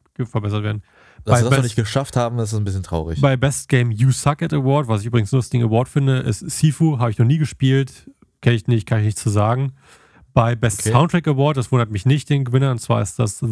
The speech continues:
Speaker 1: Last of Us Part eins. Das ist klar,
Speaker 2: Okay,
Speaker 1: schon mal.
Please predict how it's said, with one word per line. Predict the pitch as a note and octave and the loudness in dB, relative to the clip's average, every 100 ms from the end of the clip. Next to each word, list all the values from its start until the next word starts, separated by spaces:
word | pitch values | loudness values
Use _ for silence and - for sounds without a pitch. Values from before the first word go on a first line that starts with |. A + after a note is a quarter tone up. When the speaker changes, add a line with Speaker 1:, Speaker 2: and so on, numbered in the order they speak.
| A2 | 2
Speaker 1:
Last | G#2+ A#2 - | 2 0 -2
of | |
Us | A#2 G#2 | -2 -2
Part | - G#2 | -2 -2
eins. | B2 D#3 E3 - - _ - | 0 -2 -4 -12 -20 _ -20
Das | C#3 A2+ | -10 -6
ist | A#2+ - | -4 -4
klar, | - G#2+ G#2+ G#2+ | -2 0 0 -2
Speaker 2:
Okay, | F#2+ A2 | -4 -2
Speaker 1:
schon | F#2+ | 2
mal. | A2 A#2 E2 | 2 2 0